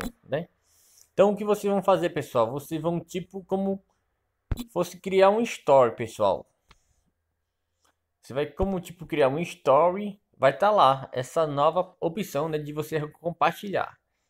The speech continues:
Você aqui, né, no mais. E aqui, pessoal, aqui em cima, nas figurinhas, ó, vai aparecer a opção recompartilhar, entendeu? Aqui, entendeu?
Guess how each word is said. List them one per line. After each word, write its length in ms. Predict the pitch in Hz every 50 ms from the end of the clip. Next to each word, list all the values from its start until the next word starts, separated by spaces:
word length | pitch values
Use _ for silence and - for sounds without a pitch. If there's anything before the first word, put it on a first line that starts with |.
| _ _ -
Você 120 | - - 143
aqui, 280 | 147 - - - 156
né, 320 | 156 160 160 156 170 165 - -
no 100 | 143 139
mais. 540 | 139 147 151 165 175 185 185 - - - _ _ _ _ -
E 140 | 165 180 208
aqui, 240 | 190 - - 233
pessoal, 400 | 220 - 208 - - 170 151 143
aqui 160 | 131 - - 165
em 60 | 151
cima, 380 | - - - 196 202 190 160
nas 260 | 135 135 135 135 - -
figurinhas, 960 | - 196 208 180 156 147 135 131 160 190 208 190 135 107 - - - - _ -
ó, 320 | - 139 135 110 - - _ _ _ _ _ _ _ _ - _ _ _ _ _
vai 220 | 123 135 156 185
aparecer 680 | 196 190 196 196 190 180 165 - - 175 180 190 175 - -
a 100 | 120 156
opção 600 | 170 170 170 - 165 160 - - 180 185 175 - _ _ -
recompartilhar, 1300 | 117 135 190 214 214 214 - 208 208 196 175 - _ - - 170 196 180 - - 226 190 156 127 117
entendeu? 400 | 113 - 127 131 151 170 - -
Aqui, 300 | 131 131 - - 120 110
entendeu? 340 | 104 110 123 139 170 196